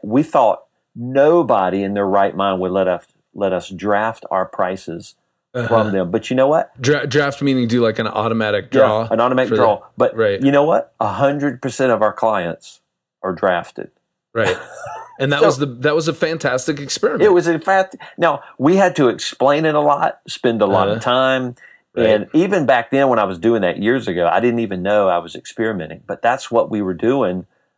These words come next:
Speaker 1: Uh,
Speaker 2: Uh-huh.
Speaker 1: and it really worked. Now, one, one thing Ariely said in here was, um, he said, "Okay, the company that wanted to do an experiment was scared to do it, ultimately did not do it."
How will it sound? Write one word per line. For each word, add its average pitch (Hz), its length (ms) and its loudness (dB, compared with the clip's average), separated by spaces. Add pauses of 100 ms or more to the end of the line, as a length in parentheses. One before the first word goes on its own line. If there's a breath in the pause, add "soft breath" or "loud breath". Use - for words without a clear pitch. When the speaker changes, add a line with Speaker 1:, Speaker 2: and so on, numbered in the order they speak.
(160)
Speaker 1:
Uh, - 60 -10
Speaker 2:
Uh-huh. 92 300 -6 (120)
Speaker 1:
and 117 100 0
it 113 100 -2
really 139 180 2
worked. 123 320 0
Now, 131 140 0
one, 190 340 -2 (320 soft breath)
one 208 180 -2
thing 196 160 -2
Ariely 131 580 4
said 120 380 0
in 98 140 -4
here 92 280 0
was, 90 560 2 (920)
um, 95 420 0 (1000)
he 160 80 0
said, 139 320 2
"Okay, 123 240 0
the 101 100 -2
company 170 580 -2
that 120 180 0
wanted 123 320 0
to 120 100 -6
do 110 200 2
an 104 80 -2
experiment 95 760 -4 (320)
was 104 200 -2
scared 120 380 0
to 131 80 -2
do 95 220 0
it, 98 120 -2
ultimately 98 440 -4
did 87 200 -8
not 90 240 -6
do 80 200 -8
it." 85 120 -12